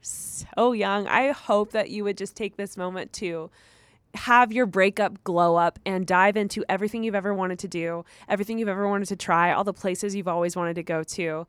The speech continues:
Because I feel like a lot of people get, like, stuck in those years of that relationship and then, like, forget to, like,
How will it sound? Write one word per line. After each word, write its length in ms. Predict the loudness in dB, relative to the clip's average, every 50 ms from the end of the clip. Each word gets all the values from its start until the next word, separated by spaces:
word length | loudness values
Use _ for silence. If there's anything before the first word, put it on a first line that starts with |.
| _ _ _ _ _ _ -4
Because 240 | 0 2 2 2 4
I 120 | 2 2
feel 140 | 2 2 2
like 120 | 2 2 2
a 40 |
lot 180 | 4 6 6 6
of 60 | 4
people 220 | 4 0 0 0 0
get, 200 | 0 0 -2 0
like, 220 | -2 -4 -4 -6 _ -8
stuck 560 | -4 -4 -2 0 4 4 4 4 2 -2 -10 -4
in 300 | -4 -2 -2 -2 -2 2
those 360 | 4 4 4 4 2 -2 -4
years 540 | -6 -2 0 0 0 0 0 0 -2 -2 -2
of 140 | -2 0 2
that 180 | 2 2 2
relationship 720 | 0 0 0 -2 -4 -4 -6 -8 -8 -6 -6 -6 -8 -6 -4 -4
and 140 | -2 0
then, 200 | 0 0 0 0
like, 280 | -2 -2 -4 -4 -8 -12 _ _ _ _ _ _ _ _ _ _ _ _ _ _ _ _ _ _ _ _ _ _ _ _ _ _
forget 400 | 0 0 0 2 4 4 4 4
to, 100 | 2 -2
like, 300 | -2 -2 -4 -6 -8 -14